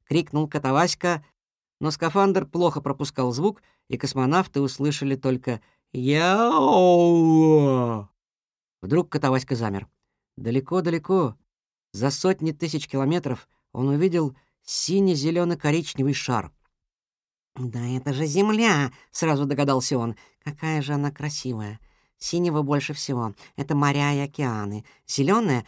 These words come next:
суша, а коричневая — горы и пустыни. Здесь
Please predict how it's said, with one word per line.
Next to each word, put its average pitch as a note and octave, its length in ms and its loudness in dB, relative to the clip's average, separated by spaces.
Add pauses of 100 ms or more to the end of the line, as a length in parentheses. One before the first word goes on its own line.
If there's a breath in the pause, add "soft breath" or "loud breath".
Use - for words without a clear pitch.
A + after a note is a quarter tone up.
суша, C3 520 -4 (160 loud breath)
а C3+ 120 -4
коричневая — D#3+ 680 0
горы F3 420 2
и E3 40 -2
пустыни. C3 800 -2 (840)
Здесь A2+ 500 -8